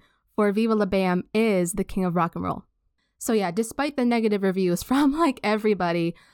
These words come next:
um, Bam saw this later on and he used it as the theme song for his show.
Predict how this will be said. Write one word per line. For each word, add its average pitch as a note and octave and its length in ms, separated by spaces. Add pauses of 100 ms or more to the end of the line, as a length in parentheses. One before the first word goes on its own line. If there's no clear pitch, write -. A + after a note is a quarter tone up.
(200)
um, F3 340
Bam F#3 300
saw E3 320
this E3 400
later F3 320
on D#3+ 320
and E3 240
he F#3 100
used E3 340
it E3 240
as E3+ 260
the A3 100
theme E3 260
song E3 240
for - 140
his - 140
show. - 220